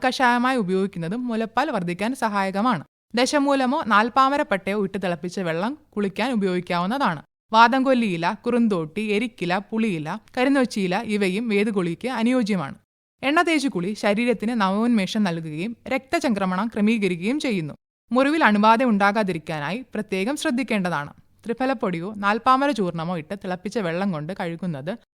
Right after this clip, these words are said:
അണുബാധയ്ക്കുള്ള സാധ്യത കുറിച്ച് മുറിവ് വേഗത്തിൽ ഉണങ്ങാൻ സഹായിക്കും. യോനിഭാഗത്തെയും മുലക്കണ്ണുകളിലെയും അണുബാധ തടയാനായി ചൂടുവെള്ളത്തിൽ കഴുകുകയും ഈർപ്പം മാറ്റി സംരക്ഷിക്കുകയും ചെയ്യുക.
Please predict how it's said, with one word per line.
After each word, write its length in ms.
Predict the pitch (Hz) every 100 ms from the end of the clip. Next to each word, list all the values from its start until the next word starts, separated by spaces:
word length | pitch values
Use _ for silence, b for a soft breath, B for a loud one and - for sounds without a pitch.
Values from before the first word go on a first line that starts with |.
| _ -
അണുബാധയ്ക്കുള്ള 580 | 226 240 262 294 - 208
സാധ്യത 380 | 208 180 190 226
കുറിച്ച് 400 | 170 156 156 226 269 185
മുറിവ് 340 | 190 208 247
വേഗത്തിൽ 420 | 214 170 185 247
ഉണങ്ങാൻ 320 | 208 185 240
സഹായിക്കും. 540 | 277 233 175 143 - - _ _ _ _ -
യോനിഭാഗത്തെയും 840 | 269 320 320 240 202 180 196 214 214
മുലക്കണ്ണുകളിലെയും 800 | 214 247 220 202 196 190 196 202
അണുബാധ 360 | 180 185 202
തടയാനായി 600 | 226 175 165 147 139 185 240 _ _
ചൂടുവെള്ളത്തിൽ 600 | - 262 285 269 247 254
കഴുകുകയും 580 | 233 185 180 170 156 226 208
ഈർപ്പം 360 | 233 226 269
മാറ്റി 220 | 202 170
സംരക്ഷിക്കുകയും 640 | 254 269 247 - 175 202 240
ചെയ്യുക. 280 | 196 147